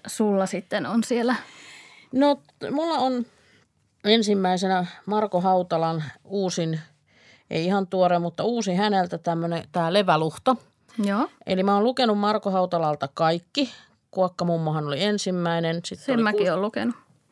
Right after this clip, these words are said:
Speaker 2: sitten oli Kuiskaava tyttö ja sitten on tää Leväluhta. Kuokkamummosta tykkäsin. Kuiskaava tyttö on mulle jäänyt vähän semmoiseksi, että siitä mä en juurikaan muista mitään.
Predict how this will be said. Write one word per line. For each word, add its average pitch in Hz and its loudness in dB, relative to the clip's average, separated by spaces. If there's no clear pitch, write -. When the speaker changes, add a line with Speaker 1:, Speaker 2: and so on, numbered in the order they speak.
Speaker 2:
sitten - -4
oli 180 0
Kuiskaava 208 2
tyttö 175 -4
ja 170 4
sitten 160 -4
on 147 -4
tää 151 0
Leväluhta. 151 -2
Kuokkamummosta 180 4
tykkäsin. 226 0
Kuiskaava 208 2
tyttö 170 -4
on 165 -2
mulle 165 0
jäänyt 165 0
vähän 175 -2
semmoiseksi, 160 -6
että 156 -12
siitä 165 -4
mä 151 -2
en 160 -4
juurikaan 170 -2
muista 180 2
mitään. 170 2